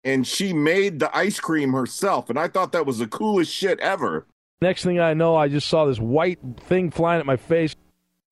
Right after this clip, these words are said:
Speaker 1: <laughs>
Speaker 2: Are you sure she did, or was she just telling you that?
Speaker 1: No, no, she had that actual machine that made the ice cream.
Speaker 2: Oh, okay. All right.
Speaker 1: And I thought, "Oh, I'm coming from the inner city at that point." I'm like, "They make their own ice cream over here? This, I wanna live here."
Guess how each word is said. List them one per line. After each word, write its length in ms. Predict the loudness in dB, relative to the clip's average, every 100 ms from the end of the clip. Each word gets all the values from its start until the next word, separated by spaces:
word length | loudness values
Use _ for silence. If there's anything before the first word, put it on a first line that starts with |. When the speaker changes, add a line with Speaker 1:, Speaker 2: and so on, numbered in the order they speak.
| -2
Speaker 1:
<laughs> 200 | -2 2
Speaker 2:
Are 120 | 0
you 140 | 0
sure 220 | -2 0 0
she 180 | -2
did, 260 | 0 0 2
or 80 | 2
was 100 | -2
she 120 | -4
just 260 | -4 -4 -2
telling 300 | -2 -2 -4
you 60 |
that? 200 | -6 -8 _ _
Speaker 1:
No, 220 | 0 2
no, 160 | 4 2
she 260 | 2 2 2
had 280 | 2 2
that 160 | 2 2
actual 400 | 2 0 0 2
machine 540 | 2 0 0 0 0
that 180 | 0 0
made 280 | 0 0 0
the 120 | -2
ice 240 | -2 -2 -4
cream. 260 | -6 -4
Speaker 2:
Oh, 220 | -4 -2 -2
okay. 340 | -4 -8 -10 -16 _
All 80 | -8
right. 80 | -4
Speaker 1:
And 100 | 0
I 140 | 0
thought, 400 | 0 0 0 -2 -8 _
"Oh, 260 | -4 -2 -4 -4
I'm 260 | 0 0 0
coming 320 | 0 0 2
from 160 | 2
the 120 | 2 2
inner 140 | 2
city 380 | 2 2 2 2
at 120 | 0
that 200 | 0 -2
point." 300 | -2 -2 0
I'm 80 | 0
like, 220 | 0 -2 -4 _ _ _ -2
"They 120 | 0
make 220 | 2 0
their 220 | 0 2
own 180 | 2 2
ice 300 | 0 0 -2
cream 340 | -2 -2 0
over 320 | 0 0 0 0
here? 240 | 0 -2
This, 300 | -2 -4 -2
I 180 | -2 0
wanna 240 | 0 0
live 320 | 0 0 0
here." 380 | -2 -2 -4 -8